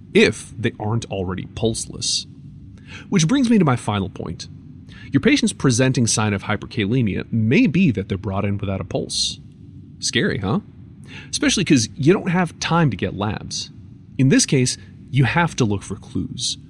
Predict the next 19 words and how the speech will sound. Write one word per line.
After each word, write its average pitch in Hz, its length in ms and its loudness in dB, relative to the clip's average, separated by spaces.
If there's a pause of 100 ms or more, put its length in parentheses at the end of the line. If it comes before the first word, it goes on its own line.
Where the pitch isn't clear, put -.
(480)
Does 107 120 -2
the - 80 -8
patient's 131 360 2
pulseless - 520 0
electrical 117 460 -2
activity 117 580 2 (300)
have 113 160 0
a 98 40 -4
sinusoidal 110 800 2
waveform 131 680 -2
or 98 120 0
a 92 40 0
wide 98 460 -2
complex 107 460 -2
bradycardia? 101 720 -2 (720)
Then 117 140 0
assume 156 260 4
it's 170 100 0
hyperkalemia. 196 720 2